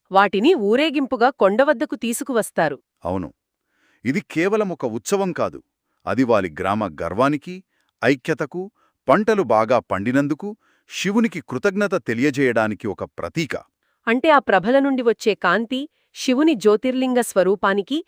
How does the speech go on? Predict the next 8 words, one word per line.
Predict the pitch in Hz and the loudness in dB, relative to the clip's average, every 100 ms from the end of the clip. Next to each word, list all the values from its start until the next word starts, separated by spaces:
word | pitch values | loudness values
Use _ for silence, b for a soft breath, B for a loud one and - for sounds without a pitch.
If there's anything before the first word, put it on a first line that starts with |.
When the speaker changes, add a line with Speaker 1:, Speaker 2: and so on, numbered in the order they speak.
| _ _ _ | _ _ _
Speaker 1:
అజ్ఞానమనే | 196 202 285 339 320 294 262 | 0 2 2 2 2 2 0
చీకటిపై | - 220 240 226 247 247 180 | -2 -2 -2 0 -2 2 4
ఆధ్యాత్మిక | 175 160 240 254 254 226 | 2 2 0 0 -2 -2
కాంతి | 185 185 214 | 0 0 -2
సాధించిన | - 196 190 226 214 190 | 0 2 2 -2 -2 -2
విజయానికి | 160 170 208 240 254 214 147 | -2 0 2 2 2 -2 0
బాహ్యరూపమన్నమాట. | 165 180 - 269 262 254 233 208 185 165 147 - _ _ - | 4 4 4 0 2 0 0 0 -2 -2 -2 -6 _ _ -10
Speaker 2:
ఖచ్చితంగా. | 101 - 247 202 87 | -8 -4 -4 -2 -4